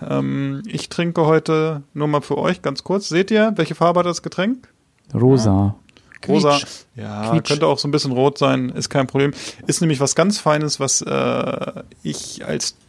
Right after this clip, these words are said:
Speaker 1: ganz heißen Tipp bekommen habe, und von, zwar von einer,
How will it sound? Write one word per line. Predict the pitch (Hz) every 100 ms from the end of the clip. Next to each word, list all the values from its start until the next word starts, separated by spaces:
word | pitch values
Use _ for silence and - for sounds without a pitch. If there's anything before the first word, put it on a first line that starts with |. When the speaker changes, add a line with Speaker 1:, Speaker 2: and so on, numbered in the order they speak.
| -
Speaker 1:
ganz | 156 185 -
heißen | 170 170 165
Tipp | -
bekommen | - 131 127 127
habe, | 127 127
und | 127
von, | - 139 131 127 127 127 127 123
zwar | - 127 127 127
von | - 127
einer, | - 123 123 120